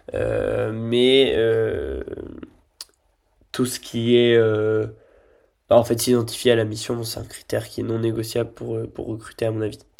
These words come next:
Donc voilà pour ce, pour ce petit sujet. J'espère qu'il vous a apporté, euh, un peu de valeur. Maintenant, euh, je vais vous dire ce que j'ai prévu de faire pour Résignal, même si ça fait trois podcasts, du coup, que je vous répète, euh, la même chose. Euh,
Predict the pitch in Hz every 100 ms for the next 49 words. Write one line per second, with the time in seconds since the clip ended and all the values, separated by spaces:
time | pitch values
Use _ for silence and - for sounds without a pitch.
0 | - - - _ - 160 175 165 165 170
1 | 135 - 135 127 127 - 131 131 143 -
2 | 123 135 - - - - - 131 - 117
3 | 113 110 107 - - 117 113 117 117 117
4 | 120 110 110 120 - _ _ _ _ -
5 | - _ _ - 117 113 123 135 135 139
6 | 127 117 113 113 113 117 117 113 131 -
7 | - 117 117 135 135 - 131 127 - 123
8 | 113 117 123 117 113 101 - - 127 117
9 | 113 - 117 - - - - 110 110 110
10 | 110 104 107 104 - 107 117 107 107 104
11 | - 120 120 - _ _ _ _ _ _
12 | _ _ _ - - - 117 117 113 67
13 | 65